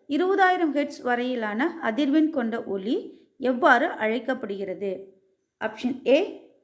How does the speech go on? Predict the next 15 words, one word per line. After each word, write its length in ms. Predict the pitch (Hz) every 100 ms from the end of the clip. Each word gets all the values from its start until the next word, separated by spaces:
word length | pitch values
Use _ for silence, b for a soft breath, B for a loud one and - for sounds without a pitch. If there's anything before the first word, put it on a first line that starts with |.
| -
கேட்பொலி. 880 | 277 285 - 240 226 269 381 - - _ _ _ _ _ _ _ _ _ _ _ _ _ _ _ _ _ _ _ _ _
இரண்டாவது 560 | - 254 277 294 294 269
வினா, 540 | 240 233 302 349 - _ _ _
நாய், 380 | - 233 247 403 - - - 220
டால்ஃபின் 580 | 233 262 311 349 330
போன்ற 340 | 320 269 254 277
விலங்குகளால் 880 | 233 247 254 269 226 220 254 392 -
கேட்கக்கூடிய 840 | 269 269 320 320 262 220 214 277
ஒலி. 580 | 208 208 202 - - _ _ _ _
நாய், 540 | - 214 240 403 - - _ - 220
டால்ஃபின் 580 | 226 240 285 359 330 330
போன்ற 400 | 277 233 247 262
விலங்குகளால் 880 | - 220 247 269 226 208 247 403 -
கேட்கக்கூடிய 840 | 254 254 294 294 254 226 226 -
ஒலி. 600 | 196 208 262 370 - -